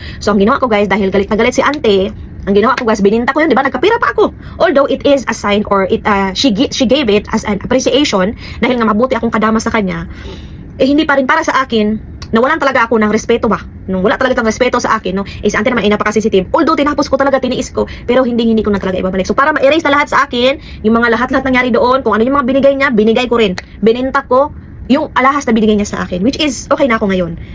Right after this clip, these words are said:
So, I'm thankful na nangyari yung lahat-lahat sa akin kasi may purpose na si God na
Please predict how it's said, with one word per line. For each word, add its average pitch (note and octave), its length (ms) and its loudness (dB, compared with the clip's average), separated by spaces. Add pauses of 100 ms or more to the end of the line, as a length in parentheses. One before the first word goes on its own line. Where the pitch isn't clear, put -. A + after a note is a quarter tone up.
So, G3+ 480 0 (320)
I'm D4 160 0
thankful D4+ 320 2
na A#3+ 80 0
nangyari A3+ 240 4
yung A3 80 4
lahat-lahat G#3+ 400 0
sa A3 80 -4
akin G#3 80 -4
kasi A3+ 240 -2
may G#3 80 0
purpose G3 240 -4
na F#3+ 80 -2
si G3 80 -6
God F#3+ 160 -4 (240)
na F3+ 320 -2